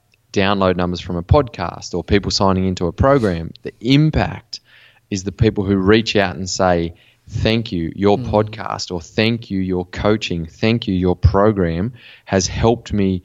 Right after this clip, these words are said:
Speaker 1: either change my life or just help me think differently, and I've improved my life," whatever it might be. Just that, and you would get this all the time. You're a coach, you, you have great community impact.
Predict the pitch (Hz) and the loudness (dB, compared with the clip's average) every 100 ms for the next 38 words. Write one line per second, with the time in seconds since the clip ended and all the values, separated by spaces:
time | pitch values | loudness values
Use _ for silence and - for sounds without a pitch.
0 | - 107 98 - 131 120 123 113 110 107 | 0 2 4 2 0 2 2 2 0 2
1 | 113 92 - - 92 92 92 - 113 113 | 0 -2 -6 -8 -8 -6 -10 -2 0 0
2 | 113 - 120 117 - 135 - 67 87 87 | -4 -2 -2 -2 -2 -2 -4 -6 -4 -2
3 | 87 90 92 104 - 143 143 117 98 87 | 0 0 -2 -4 0 4 4 4 4 4
4 | 82 - 101 110 107 104 107 - 107 90 | 2 2 2 4 2 2 0 2 2 2
5 | 82 - - - - 110 107 95 - - | 0 -8 -20 -10 -4 0 2 2 2 4
6 | 135 156 185 143 110 107 90 92 110 101 | 6 8 8 8 6 2 2 0 2 4
7 | 95 - 131 139 107 98 90 87 117 131 | 2 2 4 4 4 4 2 2 2 2
8 | 127 - - 101 95 95 - - 98 101 | 2 -4 -4 -4 -2 -4 -6 -6 -2 0
9 | 95 92 - 107 110 - - 101 101 98 | -2 -4 -4 0 0 -2 -6 -2 -2 -2
10 | 95 98 135 131 110 - - | -2 0 0 -2 -4 -6 -16